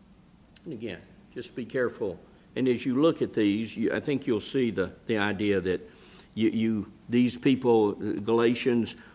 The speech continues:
were going back to, they were ignoring what they'd been taught concerning Christ and the gospel and the freedom that it gives. We're no longer under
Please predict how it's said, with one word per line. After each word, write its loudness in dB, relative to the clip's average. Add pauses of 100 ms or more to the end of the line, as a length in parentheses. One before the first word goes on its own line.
(200)
were 0
going 2
back -4
to, 0 (460)
they -6
were 0
ignoring 0
what -4
they'd -2
been -4
taught -8 (1120)
concerning -2
Christ -4
and -6
the -6
gospel -4
and -6
the -6
freedom -4 (320)
that -2
it -8
gives. 0 (400)
We're 2
no 4
longer 2
under 2